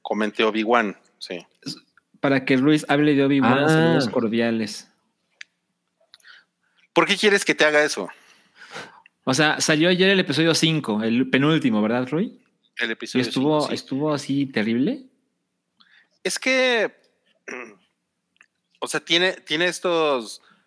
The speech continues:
Speaker 1: momentos en los
Speaker 2: Ujú.
Speaker 1: que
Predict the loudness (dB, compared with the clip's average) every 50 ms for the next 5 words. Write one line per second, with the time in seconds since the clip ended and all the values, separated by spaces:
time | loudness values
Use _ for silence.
0 | _ _ _ _ _ _ _ _ _ _ _ _ -6 -2 0 0 2 2 2 2
1 | 0 -2 -4 -2 -2 -2 -2 -4 -6 -12 -16 _ -12 -8 -8 -6 -4 -4 -4 -4
2 | -4 -4 -2 -2 -2 -2 -2 -2 -4 -4 -4 -6 -6 -8 -10